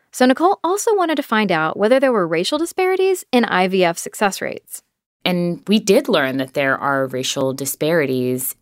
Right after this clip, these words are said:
Speaker 2: in I V F success rates and that there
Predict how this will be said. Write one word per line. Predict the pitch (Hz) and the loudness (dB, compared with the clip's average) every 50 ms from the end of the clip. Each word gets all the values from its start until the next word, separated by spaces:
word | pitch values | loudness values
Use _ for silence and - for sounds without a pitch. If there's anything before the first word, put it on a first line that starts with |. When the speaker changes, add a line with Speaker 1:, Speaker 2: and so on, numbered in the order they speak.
| - | -6
Speaker 2:
in | 151 151 147 143 143 143 143 143 - - | -4 -2 0 0 0 0 -2 -2 -6 -6
I | - 139 143 143 | -4 -2 -2 -2
V | 135 143 139 135 | -2 0 0 2
F | 127 127 127 - - - - | 2 0 -2 -6 -12 -12 -10
success | - - - 147 - - - 143 135 139 - - | -8 -8 -8 -8 -8 -4 -4 -4 -4 -4 -4 -2
rates | 196 208 233 240 233 - - - - | 0 2 2 2 0 -2 -6 -6 -6
and | - 156 156 151 | -6 -4 -2 0
that | 147 143 143 139 - - | 2 0 0 -2 -4 -4
there | - 151 147 143 143 143 139 135 135 | -2 0 2 2 4 2 2 0 0